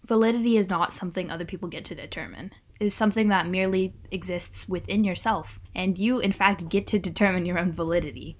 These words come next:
You are a hundred percent valid in your own identity, no matter who knows. The queer community has started to form this concept of inviting in rather than coming out. Quote,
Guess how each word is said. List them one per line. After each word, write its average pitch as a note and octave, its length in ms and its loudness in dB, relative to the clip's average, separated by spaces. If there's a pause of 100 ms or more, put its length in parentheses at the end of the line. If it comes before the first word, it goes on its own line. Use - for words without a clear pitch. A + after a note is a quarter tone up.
You A3+ 240 4
are A3+ 80 12
a G#3+ 40 8
hundred A3 400 2
percent G#3 400 0
valid F3 380 2
in G3 80 2
your F3 160 -2
own E3+ 140 -4
identity, A3+ 720 0
no G3+ 120 4
matter G3+ 260 6
who G3 260 0
knows. - 560 -6 (160)
The G#3+ 100 0
queer E4 240 4
community G#3 460 6
has F#3+ 200 -2
started A#3 240 2
to G#3+ 60 0
form G#3+ 280 6
this G#3 160 0
concept G3 580 -2
of F3 240 -2 (100)
inviting F#3 540 0
in D3+ 300 -8
rather E3 260 -4
than E3 180 -8
coming E3+ 300 -8
out. D3 220 -12 (100)
Quote, - 340 -6